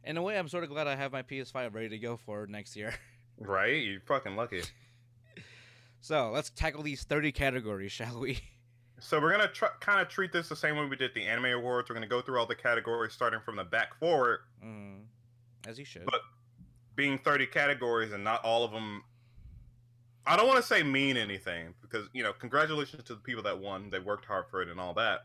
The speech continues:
Speaker 1: Right.
Speaker 2: But
Speaker 1: But, like,
Speaker 2: to the common man. <laughs>
Speaker 1: I mean, would a common man really be interested in the gaming awards?
Speaker 2: Yeah, no, the common gamer.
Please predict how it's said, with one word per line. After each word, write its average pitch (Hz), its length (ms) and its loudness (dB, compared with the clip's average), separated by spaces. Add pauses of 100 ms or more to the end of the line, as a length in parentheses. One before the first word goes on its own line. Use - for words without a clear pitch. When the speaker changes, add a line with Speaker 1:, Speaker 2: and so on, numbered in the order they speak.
(100)
Speaker 1:
Right. 120 460 -6 (920)
Speaker 2:
But 135 80 -14
Speaker 1:
But, 156 180 8
like, 151 100 2
Speaker 2:
to 175 60 6
the 175 120 4 (260)
common 175 320 6
man. 92 540 0
<laughs> - 1600 -20
Speaker 1:
I 196 100 6
mean, 202 260 2
would 202 100 4
a 196 40 2
common 190 340 0
man 180 180 0
really 165 180 -2
be 160 400 -6
interested 151 360 -10
in 151 100 -8
the 151 100 -8
gaming 156 240 -6
awards? 156 460 -8 (920)
Speaker 2:
Yeah, 427 440 4 (100)
no, 196 160 2
the 185 80 2
common 214 460 4
gamer. 151 400 0